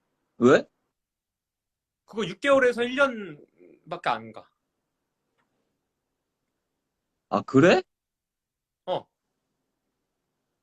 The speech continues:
Speaker 2: 다시 맞아야 돼.
Speaker 1: 그럼 육 개월, 육 개월 지나면은 그 인센티브도 적용이 안 되는 거야?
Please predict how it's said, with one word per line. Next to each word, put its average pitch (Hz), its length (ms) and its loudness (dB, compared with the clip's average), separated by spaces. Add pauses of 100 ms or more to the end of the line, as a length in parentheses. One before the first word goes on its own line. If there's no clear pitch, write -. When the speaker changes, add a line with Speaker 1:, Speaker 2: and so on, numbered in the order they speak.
(2250)
Speaker 2:
다시 143 220 -8
맞아야 151 240 -2
돼. 160 160 -12 (2250)
Speaker 1:
그럼 190 180 6
육 175 160 -2
개월, 208 500 6
육 170 160 -2
개월 214 300 6
지나면은 175 600 4
그 139 100 0
인센티브도 175 760 2
적용이 131 320 0
안 98 120 2
되는 107 220 2
거야? 143 180 4